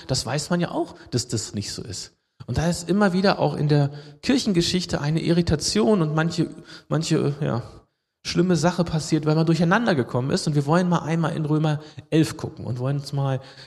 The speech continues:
den Text aus Römer elf angucken, weil die, weil die Bibel genau das, äh, beschreibt, darüber spricht und eigentlich lässt es sich sehr gut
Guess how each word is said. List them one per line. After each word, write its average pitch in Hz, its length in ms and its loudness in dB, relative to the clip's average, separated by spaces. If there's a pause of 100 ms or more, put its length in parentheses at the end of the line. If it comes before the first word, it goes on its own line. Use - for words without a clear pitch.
den 127 140 0
Text - 400 -4
aus - 480 -6 (200)
Römer 131 300 2
elf 185 340 0
angucken, 143 380 -4
weil 143 200 0
die, 160 200 -6 (380)
weil 139 220 4
die 143 100 -2
Bibel 185 220 0
genau 196 340 0
das, - 460 -4 (1000)
äh, 135 240 -2 (200)
beschreibt, - 720 -2 (460)
darüber 139 340 -4
spricht - 540 -4 (380)
und 147 140 -4
eigentlich 160 420 -2
lässt 151 280 -2
es 143 140 -8
sich - 320 -4 (360)
sehr 131 240 -2
gut 120 460 -6